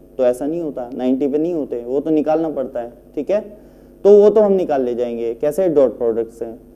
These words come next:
तो वो आगे हम workout करेंगे इस चीज़ पे भी। अभी फिलहाल के लिए मेरे ख्याल से ये बात समझ आ गई होगी कि अगर इंटरसेक्शन point की बात होगी तो कैसे निकालते हैं। सबसे पहले तो vector निकालते हैं, उसके बाद intersection point भी निकल जाता है बच्चों,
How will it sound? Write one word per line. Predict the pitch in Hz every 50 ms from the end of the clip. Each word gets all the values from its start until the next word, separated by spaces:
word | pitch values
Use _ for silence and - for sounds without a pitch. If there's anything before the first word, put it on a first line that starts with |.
| - - - - - -
तो | 180 180
वो | 180 202
आगे | 214 208 190 180 175 190
हम | 196 190 185 196 196 185 196 202 - 147
workout | 147 143 156 160 151 156 156 156 156 156
करेंगे | 170 151 156 165 165 170
इस | 165 170 165
चीज़ | - 170 156
पे | - 175 165
भी। | 156 180 190 190 - - - - - - -
अभी | - 151 160 208 190
फिलहाल | - 185 175 185 196 208 220 214
के | 190 208
लिए | 202 202 208
मेरे | 202 202 190 190 190
ख्याल | 185 196 185 185
से | 180 196 190
ये | 185
बात | 175 185 180 180
समझ | 196 180 180 180
आ | 170 165
गई | 165 175 175
होगी | 170 165 165 196 202
कि | 175 202
अगर | 180 170 175 180 175 180 180
इंटरसेक्शन | 185 160 131 170 170 165 180 175 196 180 160 - 190 175
point | 175 180 175 175 175
की | 190
बात | 180 175 170 165
होगी | 170 165 165 175
तो | 165 185
कैसे | 170 175 165 165 170 196 202 214 220 208 - - - - - -
निकालते | 147 139 143 139 131 123 127 131
हैं। | 139 147 123 120 127 -
सबसे | - - 160 151 156 196
पहले | 175 185 170 165
तो | 170 160
vector | 151 147 151 160 175
निकालते | 180 180 175 185 180 165 214
हैं, | 214
उसके | 196 180 - - 180
बाद | 156 175 196 208 196
intersection | 185 160 143 151 147 151 147 127 - 151 143
point | 135 147 147 151
भी | 160 180 214 247 - - - - - - - - - -
निकल | 220 226 220 208 196 170
जाता | 151 139 123 113 117
है | 117
बच्चों, | 117 117 113 - 117 107